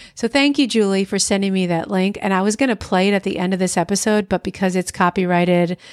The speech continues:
um, you know, I do have access to some fun music. Um, you guys check out artlist dot I O if you're interested in funky, fun, like, being cr-, crafty and creative with your podcast, which I totally love to do myself.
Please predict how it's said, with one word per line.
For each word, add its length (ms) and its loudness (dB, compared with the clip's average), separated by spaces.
um, 400 0
you 60 0
know, 80 2
I 60 2
do 160 2
have 180 0
access 420 -2
to 120 -8
some 460 -4
fun 320 0
music. 720 -2
Um, 540 -4
you 80 -8
guys 200 2
check 240 -2
out 260 0
artlist 480 0
dot 260 2
I 260 2
O 220 4
if 120 0
you're 120 -2
interested 340 -2
in 140 -2
funky, 580 -2
fun, 640 -2
like, 320 -2
being 400 0
cr-, 220 -10
crafty 580 -2
and 140 -2
creative 400 0
with 140 -2
your 80 -2
podcast, 540 -2
which 140 -6
I 80 -2
totally 320 -2
love 200 0
to 100 -4
do 120 0
myself. 540 0